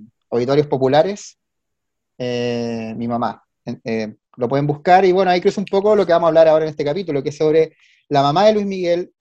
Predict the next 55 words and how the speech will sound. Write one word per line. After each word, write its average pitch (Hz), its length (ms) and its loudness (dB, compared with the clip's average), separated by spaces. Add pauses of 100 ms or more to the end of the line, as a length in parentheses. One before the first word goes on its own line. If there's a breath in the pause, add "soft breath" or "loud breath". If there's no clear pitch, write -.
su - 120 -14
historia, 165 380 0
y 160 80 0
particularmente 156 680 -2
a 156 40 -4
mí 160 160 -10
me 151 100 -8
toca 151 200 -2
un 127 120 -8
poco, 120 540 -2
eh, 113 240 0
no 139 100 -2
solo 165 180 4
la 143 120 4
música 156 320 0
de 135 40 -2
Luis 135 120 -4
Miguel, 135 180 -4
que 139 80 -10
le 123 60 -2
gustaba 131 260 -6
mucho 131 220 -8
a - 20 -10
mi 123 80 -8
madre, 135 380 -4 (360 soft breath)
sino 131 220 -4
también 143 540 0
la 127 120 -4
historia, 175 380 4
cuando 123 240 2
la 127 80 4
vi 147 140 4
retratada 151 440 0
en 151 100 -4
la 143 80 -2
serie, 139 340 -6
en 127 80 -12
la 123 80 -6
primera 127 320 -4
temporada, 139 540 -4 (500)
eh, 120 400 4
me 127 120 -2
tocó 139 240 4
una 160 160 0
forma, 214 500 2
escribí 147 240 -4
un 147 80 -8
par 143 120 -2
de 139 120 -4
columnas, 185 800 -4
eh, 127 540 -2
hice 139 220 -8
un 143 100 -8
par 139 180 0
de, 127 460 0